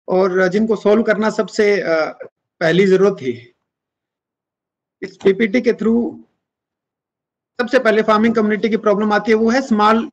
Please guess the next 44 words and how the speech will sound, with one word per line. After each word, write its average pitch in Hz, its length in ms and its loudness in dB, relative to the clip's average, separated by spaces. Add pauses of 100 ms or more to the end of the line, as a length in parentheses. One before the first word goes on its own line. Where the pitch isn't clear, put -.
land 190 220 2
holdings। 131 480 -2 (580)
हमारे 196 220 0
देश 254 320 2
में, 254 460 0
अ, 175 440 -4
एटी 220 240 0
परसेंट 226 380 0
से 220 100 0
ज्यादा 196 320 2
जो, 196 400 0
अ, 170 340 -4 (240)
farmers 185 380 2
हैं 196 80 2
वो 196 120 2
marginal 180 500 2
और 190 140 2
small 190 500 0 (180)
land 175 240 2
holding 143 300 0
वाले 139 160 -2
farm, 131 260 -6
farmers 123 440 -4
हैं। 107 120 -14 (760)
और 175 220 2
मार्ज-, 202 360 0
small 226 380 2
land 247 180 4
holding 208 300 2
का 214 80 0
मतलब 208 320 0
हो 180 120 0
गया 214 220 2
कि 226 280 -2 (120)
almost 220 320 2 (140)
एक 214 220 2
hectare 196 400 0 (100)
और, 190 240 0 (460)
अ, 190 100 2
डेढ़ 202 280 2
hectare 165 280 -2
के 175 100 2
आसपास 147 480 -2
की, 120 280 -6